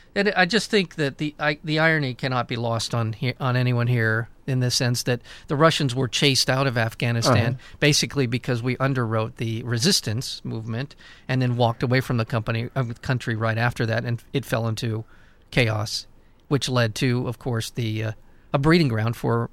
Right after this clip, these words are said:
Speaker 1: for, for terrorism that became Al Qaeda.
Speaker 2: And now that very country.
Speaker 1: It's, it's a Sarkozy. I mean, uh,
Speaker 2: That we
Speaker 1: Go ahead.
Speaker 2: that we, uh, well, you kinda went off in
Speaker 1: No,
Speaker 2: a
Speaker 1: no, it's,
Speaker 2: tangent there,
Speaker 1: yeah.
Speaker 2: but the irony is not that we,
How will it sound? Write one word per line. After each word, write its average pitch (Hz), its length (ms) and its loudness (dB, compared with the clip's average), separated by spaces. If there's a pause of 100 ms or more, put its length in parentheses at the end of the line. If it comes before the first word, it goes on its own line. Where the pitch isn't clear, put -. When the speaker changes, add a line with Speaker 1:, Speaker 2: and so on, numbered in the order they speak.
Speaker 1:
for, 117 360 -6
for 127 160 -8
terrorism 117 440 -4
that 107 120 -6
became 113 300 -6
Al 107 100 -8
Qaeda. 127 420 -6 (120)
Speaker 2:
And 135 120 4
now 123 260 4 (100)
that 123 180 2
very 117 240 4
country. 110 540 0 (720)
Speaker 1:
It's, - 220 -6
it's 165 260 0
a - 20 0
Sarkozy. 143 720 0 (100)
I 139 60 0
mean, 139 220 -2
uh, 120 160 -2
Speaker 2:
That 143 200 6
we 120 200 4 (680)
Speaker 1:
Go 147 80 0
ahead. 123 120 0 (100)
Speaker 2:
that 117 240 0
we, 110 400 -4
uh, 123 100 -10 (260)
well, 147 220 4 (160)
you 127 120 0
kinda 110 460 4 (140)
went 123 280 2
off 98 320 -2
in 165 100 -2
Speaker 1:
No, 170 120 0
Speaker 2:
a 156 40 -2
Speaker 1:
no, 170 140 2
it's, 147 60 6
Speaker 2:
tangent 120 380 8
there, 104 160 2
Speaker 1:
yeah. 135 80 -2
Speaker 2:
but 123 160 4
the 123 200 6
irony 123 440 8
is 104 180 2
not 110 360 2
that 95 180 0 (520)
we, 98 340 -6